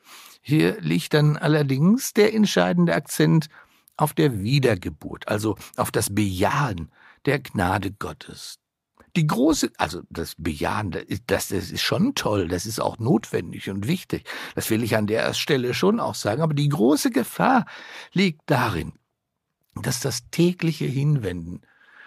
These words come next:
durch die Um-, durch Umkehr, durch Buße, durch diese Sichtweise oftmals auch verhindert wird.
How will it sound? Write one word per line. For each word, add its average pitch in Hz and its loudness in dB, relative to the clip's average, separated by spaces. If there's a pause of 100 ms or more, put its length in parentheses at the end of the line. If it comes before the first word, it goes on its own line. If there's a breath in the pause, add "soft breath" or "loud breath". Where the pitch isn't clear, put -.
(240 loud breath)
durch 120 -6
die 247 -8
Um-, 151 0
durch 120 -4
Umkehr, 185 4
durch 220 0
Buße, 262 4 (500 loud breath)
durch 135 -4
diese 208 -2
Sichtweise 180 -2 (520)
oftmals 151 2
auch - -4
verhindert 110 -2
wird. - -12